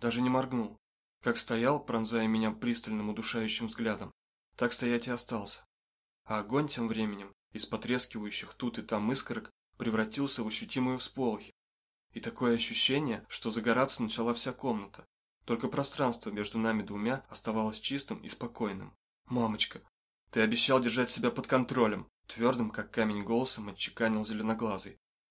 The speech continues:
делая предупреждающий шаг к невменяемому сейчас магу. Блондин с Рыжим ничего не говорили, они вообще ни звука не издали, но незаметно поменяли позиции и теперь стояли так, что с двух сторон Даррена прикрывали.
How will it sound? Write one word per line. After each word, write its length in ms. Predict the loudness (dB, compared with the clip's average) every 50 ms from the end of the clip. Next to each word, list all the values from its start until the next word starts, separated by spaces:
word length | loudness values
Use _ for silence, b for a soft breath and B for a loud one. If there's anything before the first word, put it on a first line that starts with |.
| _ _ -8
делая 320 | -2 2 2 4 4 2
предупреждающий 840 | 0 -2 -6 -8 -8 -8 -8 -8 -2 0 0 0 0 0 -2 -2
шаг 380 | -2 0 0 0 -2 -2 -6 -10 -14
к 100 | -8 -8
невменяемому 640 | -6 -4 -4 -2 0 2 2 2 2 2 0 -2 -4
сейчас 420 | -8 -8 -4 -4 -2 -2 -2 -2
магу. 360 | -2 -2 -2 -2 -4 -8 -12 -16 _ _ _ _ _ _ _ _ _ _ _
Блондин 460 | -2 0 4 4 4 4 4 2 2
с 140 | 0 0 -2
Рыжим 340 | -2 -2 -2 0 -2 -2 -2
ничего 260 | -2 -2 -2 0 0
не 120 | 0 0 0
говорили, 500 | 0 2 2 2 0 -2 -4 -8 -12 -16 _ _ _ _ _ _
они 160 | -2 2 2
вообще 320 | 4 4 2 2 2 2 2
ни 120 | 2 2
звука 280 | 0 0 -4 -4 -4 -4
не 120 | -6 -4
издали, 380 | -6 -4 -4 -4 -4 -6 -8 -14 _ _ _ _ _ _ _ _ _
но 100 | -4 -2
незаметно 540 | -2 0 0 2 2 2 2 0 -2 -6 -8
поменяли 400 | -6 -6 -4 -2 0 0 0 -2
позиции 600 | -2 -4 -4 -2 -4 -4 -4 -4 -4 -6 -8 -12 -16 _ _ _ _ _ _
и 80 | -8
теперь 340 | -6 -6 -4 -2 0 0 0
стояли 440 | 0 0 -2 -2 -2 -2 -2 -4 -6
так, 320 | -4 -4 -6 -6 -6 -12 _ _ _ _
что 260 | -12 -12 -8 -6 -6 -6
с 40 |
двух 220 | -4 -4 -4 -4 -2
сторон 360 | -2 -2 0 2 2 2 2
Даррена 320 | 2 2 2 2 0 0
прикрывали. 640 | -2 -4 -10 -12 -8 -6 -4 -2 -2 -4 -4 -6 -10